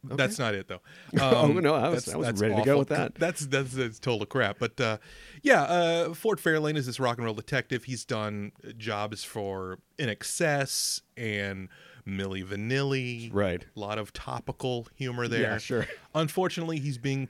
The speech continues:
Speaker 2: paid in things like koala bears from In Excess or bicycle shorts from Milli Vanilli, for
Speaker 1: Right.
Speaker 2: instance. And that's his life. He has a secretary, um, named Jazz, uh, played by Lauren Holly.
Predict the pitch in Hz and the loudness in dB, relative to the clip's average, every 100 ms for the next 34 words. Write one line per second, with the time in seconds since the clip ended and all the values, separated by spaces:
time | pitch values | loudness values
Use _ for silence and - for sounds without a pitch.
0 | - _ - 127 120 120 117 120 - 107 | -10 _ -10 -6 -4 -2 -4 -6 -6 -6
1 | 113 107 107 104 - - 180 185 185 175 | -6 -6 -4 -4 -6 -4 0 2 2 0
2 | 127 104 92 90 - 107 92 92 - 131 | 0 -2 -2 -6 -8 -8 -8 -8 -6 -2
3 | 107 110 - - - - - - 175 143 | -2 -2 -8 -14 -18 -20 -14 -2 -2 0
4 | 170 180 - - 101 - 92 92 - - | -2 -2 -4 -6 -6 -4 -4 -4 -6 -8
5 | - 104 92 92 92 92 110 120 98 - | -4 -4 -2 -4 -6 -6 -4 -2 -4 -6
6 | 95 90 80 92 - - - - - 143 | -2 0 0 -6 -16 -20 -20 -16 -2 2
7 | 143 143 139 143 190 - 170 127 120 180 | 2 0 0 0 0 -2 -4 -2 -2 -2
8 | - 127 110 - 120 123 - 110 107 117 | -4 -4 -4 -6 -6 -6 -4 -2 0 -2
9 | 117 _ _ _ _ _ _ _ _ _ | -6 _ _ _ _ _ _ _ _ _
10 | - 110 104 107 107 104 - 95 104 147 | -4 -2 -2 -2 -2 -2 -2 -2 0 -2
11 | 185 - - _ _ _ - - _ 110 | -2 -6 -8 _ _ _ -20 -20 _ -6
12 | 101 95 - 113 101 92 92 92 92 98 | -4 -4 -6 -4 -4 -4 -6 -6 -6 -6
13 | 95 92 92 - 104 98 113 | -6 -8 -12 -10 -6 -4 -6